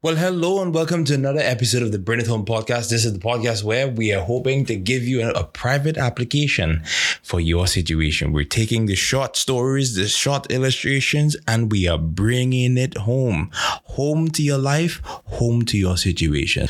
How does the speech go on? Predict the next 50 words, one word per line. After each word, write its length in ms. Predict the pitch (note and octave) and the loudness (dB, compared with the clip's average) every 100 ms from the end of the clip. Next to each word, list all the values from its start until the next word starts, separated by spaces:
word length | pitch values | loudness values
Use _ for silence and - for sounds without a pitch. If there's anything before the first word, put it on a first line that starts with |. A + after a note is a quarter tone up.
| - | -4
So 160 | - | -6
something 380 | A#2+ C3 D3 F#3+ | -2 0 0 0
happened 420 | B2 B2 B2 A#2+ | 2 0 0 0
to 40 | A2+ | 2
me 160 | G2 | 0
today, 420 | G2+ F#2+ D#2 D2+ - | 0 -2 0 -2 -2
and 460 | A#2+ C3+ F#2+ G2 G#2+ | 0 0 -2 -4 -2
I 160 | A2 A2 | 0 2
just 260 | G2+ - | 0 -2
had 260 | - A2 - | -2 -2 -2
to 100 | G#2+ | -2
come 240 | A2 G2 | 0 2
on 220 | F#2+ F#2 | 2 2
to 100 | F2+ | 0
bring 220 | E2 F2 E2 | 0 2 2
it 100 | D#2+ | 2
home. 320 | D#2+ D2 - - | 0 0 -2 -4
Today, 280 | B2 B2 A#2 | -2 0 0
I 60 | A2+ | 0
picked 300 | - B2 A#2 | -2 -2 0
a 40 | |
mango, 560 | G#2+ G2+ G2+ F2 E2+ F2 | 2 2 2 2 2 0
a 40 | |
green 320 | E2+ A2 A#2 | 0 0 2
mango, 300 | G2 G#2 F#2+ | 2 2 2
in 120 | F2 | 0
fact, 380 | E2 E2+ D#2+ - - - - - | 0 0 0 -4 -6 -4 -4 -4
and 160 | G2+ G#2 | 0 0
decided 400 | G#2 G#2+ C3+ D3 | 2 0 0 0
to 100 | D3+ | 0
make 160 | B2+ | 0
some 220 | - G#2+ F2 | 2 0 2
juice 260 | G2+ G#2+ | 2 2
with 160 | F#2+ - | 0 2
it. 160 | D#2 - - - - | 0 -2 -16 -14 -10
But 180 | F#2+ A#2 | -4 -2
while 260 | B2 D3+ E3 | 0 0 -2
straining 460 | - C#3 D3 C3 | -2 0 0 2
it, 140 | F#2+ - | 0 0
I 100 | A#2+ | -2
found 280 | B2 B2+ A#2 | 0 0 2
it 100 | G2+ | 0
so 260 | - B2+ C3 | 0 0 0
difficult 840 | G2+ F#2+ A2 G#2+ A#2 - A2 - | 0 0 0 0 -2 0 -2 -2
to 80 | F#2 | 0
get 240 | F2+ F2 - | 0 0 -2
all 180 | A2+ A#2+ | -2 0
the 140 | F#2+ | 0
residue 480 | F2+ G2 F#2+ F2 D#2+ D2 | 0 0 0 0 -2 0
out. 180 | D#2+ | -2